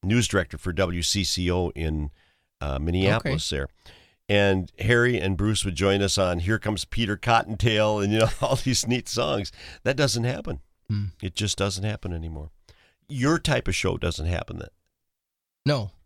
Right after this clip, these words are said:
Speaker 2: Well, it, it's becoming more prevalent just with the advent of podcasting.
Speaker 1: Right.
Speaker 2: Um, but yeah, there's just not a lot of, um, well, I,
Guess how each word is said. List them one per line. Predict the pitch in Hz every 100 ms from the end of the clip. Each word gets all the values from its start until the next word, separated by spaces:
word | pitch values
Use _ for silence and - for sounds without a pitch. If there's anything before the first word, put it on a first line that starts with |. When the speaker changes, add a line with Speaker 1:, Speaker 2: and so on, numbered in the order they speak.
| _ _
Speaker 2:
Well, | - 160 151
it, | 156 143
it's | 156 -
becoming | 208 262 185
more | 151 139
prevalent | 139 127 123 113
just | 123 - -
with | 117 127 -
the | 107 -
advent | 123 120 107 101
of | 101
podcasting. | - 185 - 101 - - - _ -
Speaker 1:
Right. | 95 90 -
Speaker 2:
Um, | 101 95 98 - _ -
but | 143
yeah, | 151 180
there's | 120 131
just | - 156 135
not | 127 135
a | 123
lot | 117 120
of, | 120 107 - _ _ _ _ _ _ -
um, | - 104 107 98 _ _ _ _ _ -
well, |
I, | -